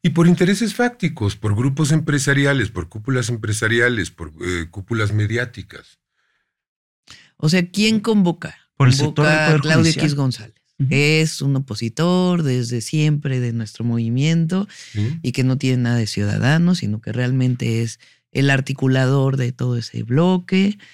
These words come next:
Speaker 1: Sí.
Speaker 2: Convoca a Lorenzo Córdoba, que
Speaker 1: Que
Speaker 2: supuestamente fue el árbitro
Speaker 1: que ayer
Speaker 2: electoral.
Speaker 1: se desciudadanizó.
Speaker 2: Se desciudadanizó.
Speaker 1: Ahora, a, a ver, hay un problema aquí.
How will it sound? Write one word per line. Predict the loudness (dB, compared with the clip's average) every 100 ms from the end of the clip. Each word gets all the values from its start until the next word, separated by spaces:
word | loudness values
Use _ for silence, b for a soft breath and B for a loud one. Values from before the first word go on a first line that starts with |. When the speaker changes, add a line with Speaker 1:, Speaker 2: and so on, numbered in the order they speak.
| B
Speaker 1:
Sí. | -6 4
Speaker 2:
Convoca | 8 10 8 6
a | 4
Lorenzo | 6 6 4 4 0
Córdoba, | 4 6 6 6 6 6 4 4 2 -4 _ _ _
que | -2 0 2 2 2 0 B B B
Speaker 1:
Que | -2
Speaker 2:
supuestamente | 4 4 4 4 4 4 2 2 2 0
fue | -2
el | 0
árbitro | 0 0 0 -2 -4 -4 -6 -18 _
Speaker 1:
que | 2
ayer | 4 4
Speaker 2:
electoral. | 4 6 6 6 4
Speaker 1:
se |
desciudadanizó. | 2 0 -2 -4 -6 -10 -16 -8 -4 -4
Speaker 2:
Se | -6 -2 0
desciudadanizó. | 0 -4 -4 -4 -4 -6 -10 -16 -4
Speaker 1:
Ahora, | 0 2 0 -10 _ _ _
a, | -4
a | -2
ver, | -2 0
hay | 2 2
un | 2
problema | -2 0 -2
aquí. | -4 -12